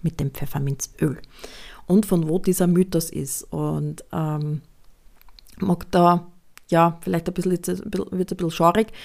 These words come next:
aber mir geht's einfach wirklich <clears throat> am Zager, dass sich das immer wieder hält und mein Gott, man kann kein Pfefferminzöl nehmen und das Kind erstickt und das kriegt keine Luft und was auch immer. So, jetzt gehen die Meinungen, also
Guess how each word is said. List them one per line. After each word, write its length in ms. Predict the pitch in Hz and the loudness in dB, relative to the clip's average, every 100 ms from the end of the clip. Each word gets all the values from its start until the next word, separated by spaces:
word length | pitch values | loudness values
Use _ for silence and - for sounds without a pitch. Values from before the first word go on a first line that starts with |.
| - - - - | -18 -18 -18 -2
aber 240 | 185 190 | 2 4
mir 120 | 180 | 2
geht's 340 | 180 180 - 160 | 2 -2 -2 -2
einfach 300 | 175 180 - | -2 2 2
wirklich 420 | 190 196 190 - - - | 2 -2 -4 -8 -20 6
<clears throat> 440 | 277 247 214 - | 10 10 8 -2
am 140 | 180 190 | 0 2
Zager, 380 | 160 170 196 190 - | 4 4 4 4 2
dass 220 | 180 - | 0 0
sich 140 | 190 | -2
das 160 | 180 - | -4 0
immer 280 | 190 208 190 | 2 2 2
wieder 160 | 175 | 0
hält 340 | 170 180 202 185 | 0 0 0 -2
und 100 | 160 | -4
mein 100 | - | -4
Gott, 280 | - 254 202 | 2 2 4
man 180 | 175 - | 2 0
kann 160 | 180 | -4
kein 140 | - - | -4 2
Pfefferminzöl 600 | 208 208 208 202 - 185 | 2 6 4 4 2 0
nehmen 340 | 180 175 175 | 0 0 0
und 160 | 160 - | -2 -6
das 120 | - | -2
Kind 240 | 226 254 | 2 4
erstickt 500 | 214 - - 214 - | 2 -4 -6 -6 -6
und 120 | 170 165 | -6 -6
das 140 | 165 | -6
kriegt 200 | 190 190 | -6 -4
keine 200 | 165 156 | -2 0
Luft 260 | 220 - 185 | 0 0 -4
und 120 | 170 | -2
was 180 | 160 165 | -2 -4
auch 100 | - - | -6 -8
immer. 220 | 135 - - - - - - | -8 -10 -18 -20 -20 -20 -2
So, 280 | 175 147 - - - - - | 2 2 -2 -20 -20 -18 2
jetzt 200 | 208 - | 2 4
gehen 200 | 254 294 | 2 4
die 100 | 302 | 4
Meinungen, 680 | 196 202 240 233 233 233 247 | 6 6 6 4 4 2 0
also 240 | - 180 | 0 0